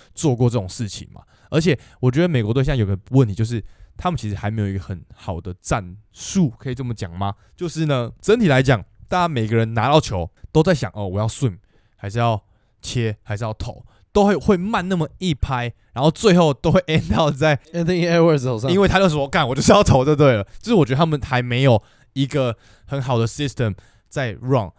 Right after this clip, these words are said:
Speaker 1: Ingram 在这一次的这个fiba不能够怪他，就是纯粹就只是因为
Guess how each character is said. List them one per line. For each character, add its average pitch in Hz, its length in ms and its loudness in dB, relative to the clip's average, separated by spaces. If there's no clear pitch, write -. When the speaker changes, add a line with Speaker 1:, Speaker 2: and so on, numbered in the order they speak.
Speaker 1:
Ingram 135 440 0
在 127 180 0
这 117 180 -4
一 113 40 -4
次 110 220 -10
的 92 180 -6
这 98 160 -10
个 - 220 -14
fiba 92 920 -4
不 135 100 -4
能 104 100 -8
够 95 120 -6
怪 78 240 -10
他， - 180 -14
就 120 140 -8
是 - 100 -10
纯 110 140 -4
粹 127 160 -2
就 123 100 -4
只 104 220 -8
是 110 160 -10
因 110 140 -2
为 104 200 0